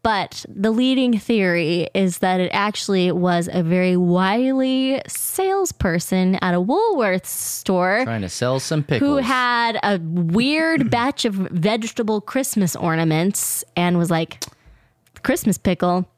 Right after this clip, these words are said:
Speaker 1: This is a German tradition."
Speaker 2: I see that. That dude got in before the internet.
Speaker 1: Yeah.
Speaker 2: Before you could Snopes things.
Speaker 1: I don't know what year that would be.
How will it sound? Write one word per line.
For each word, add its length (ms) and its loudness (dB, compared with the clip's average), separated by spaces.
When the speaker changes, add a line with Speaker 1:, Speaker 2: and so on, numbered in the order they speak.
Speaker 1:
This 100 -2
is 60 2
a 40 -2
German 520 0
tradition." 680 0
Speaker 2:
I 20 2
see 340 0
that. 380 -2
That 120 -2
dude 180 0
got 180 0
in 140 0
before 580 -2
the 140 -4
internet. 420 -2
Speaker 1:
Yeah. 280 0
Speaker 2:
Before 380 0
you 40 -8
could 300 -2
Snopes 480 -4
things. 280 -2
Speaker 1:
I 120 0
don't 120 0
know 120 0
what 160 -2
year 200 -2
that 160 -2
would 160 -4
be. 240 -2